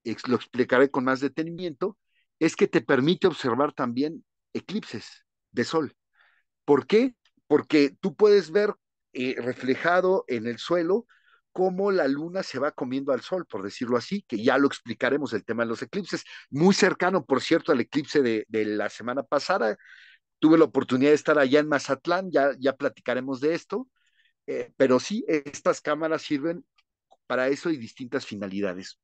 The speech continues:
Ya las explicaremos con detenimiento. Y vam-, vamos a la siguiente. La arqueoastronomía, entonces, estudia este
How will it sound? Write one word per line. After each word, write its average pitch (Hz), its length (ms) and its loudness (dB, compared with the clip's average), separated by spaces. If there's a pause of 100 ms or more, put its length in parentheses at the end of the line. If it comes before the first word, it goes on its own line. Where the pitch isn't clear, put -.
Ya 151 180 4
las 151 220 4
explicaremos 123 600 -4
con 113 160 -6
detenimiento. 143 680 -4 (340)
Y 151 100 -4
vam-, 196 220 2
vamos 196 280 0
a 160 60 -2
la 131 120 0
siguiente. 165 540 -10 (1900)
La 135 120 2
arqueoastronomía, 165 720 4
entonces, 202 400 0
estudia 165 340 -4
este - 300 -8